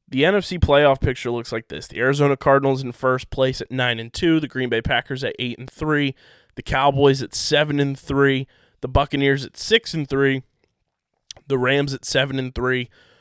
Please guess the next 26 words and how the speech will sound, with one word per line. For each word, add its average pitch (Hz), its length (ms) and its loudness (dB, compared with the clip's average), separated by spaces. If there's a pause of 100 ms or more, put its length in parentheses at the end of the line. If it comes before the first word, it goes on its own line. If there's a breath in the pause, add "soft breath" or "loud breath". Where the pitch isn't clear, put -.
(240 soft breath)
Uh, 110 580 2
and 123 100 -8
that's 123 200 -4
your 117 80 -10
top - 340 -6
five. 160 520 4
Your 131 120 -6
six - 320 -2
and 156 140 -2
seven 156 440 4
right 131 220 2
now 131 420 2 (520 soft breath)
are 151 180 8
the 165 100 2
Vikings 143 540 2
and 127 180 2
the 147 60 2
Saints. 123 380 0
They're 139 140 2
both 139 280 2
at - 80 -4
five 123 340 2
and 113 140 -10
five. 120 540 2 (640)
Uh, 120 420 6
already 127 360 4